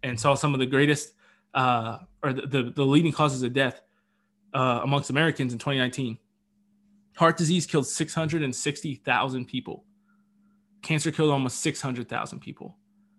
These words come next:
Diabetes killed about ninety thousand people. And we lost about forty-seven thousand people to suicide.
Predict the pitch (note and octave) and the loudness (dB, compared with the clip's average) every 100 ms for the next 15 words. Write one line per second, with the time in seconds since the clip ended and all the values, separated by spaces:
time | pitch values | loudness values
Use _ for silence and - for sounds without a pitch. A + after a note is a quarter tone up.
0 | _ _ _ _ _ D3 D3 D3+ F3 E3+ | _ _ _ _ _ 2 4 4 4 2
1 | - D#3 C#3 C3 C3 C#3+ D3 C#3+ A#2 G#2+ | 0 0 0 0 2 2 2 0 -4 -6
2 | - G#2 - - _ _ _ _ _ _ | -12 -14 -14 -18 _ _ _ _ _ _
3 | _ _ _ _ _ _ _ _ _ - | _ _ _ _ _ _ _ _ _ -20
4 | _ _ - - C#3+ D3+ D3+ D3 C3 - | _ _ -16 -2 2 4 2 2 -2 0
5 | D3 D3+ C#3+ D3 C#3 C3 C3 C#3 C3 B2 | 0 0 0 -2 -2 0 0 -2 -6 -6
6 | B2 - B2 - - | -8 -8 -8 -8 -12